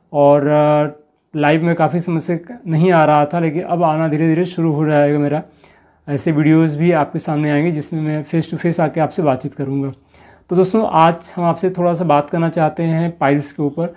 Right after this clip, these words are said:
क्योंकि इस बारे में कई सारे लोगों के क्वेश्चंस आ रहे थे, तो थोड़ा सा इस चीज़ को मैं क्लियर कर दूँ। पाइल्स में एक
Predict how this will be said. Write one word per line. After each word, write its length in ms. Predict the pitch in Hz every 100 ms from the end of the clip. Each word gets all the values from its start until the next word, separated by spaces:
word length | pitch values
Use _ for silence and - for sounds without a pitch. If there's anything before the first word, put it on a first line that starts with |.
| _ _ _ -
क्योंकि 320 | 151 165 170 175 -
इस 180 | 185 -
बारे 260 | 156 151 156
में 200 | 156 156
कई 180 | 160 160
सारे 200 | 160 165
लोगों 200 | 156 156
के 120 | 151
क्वेश्चंस 440 | 156 147 143 175 170
आ 120 | 156
रहे 160 | 151 147
थे, 160 | 147 165
तो 800 | 170 _ _ _ _ 151 147 147
थोड़ा 100 | 156 160
सा 140 | 175
इस 120 | 165
चीज़ 120 | 165
को 100 | -
मैं 80 | 170
क्लियर 260 | 170 165 180
कर 160 | 170 170
दूँ। 160 | 202 208
पाइल्स 380 | 156 160 175 202
में 360 | 202 202 - _ _
एक 300 | 202 190 185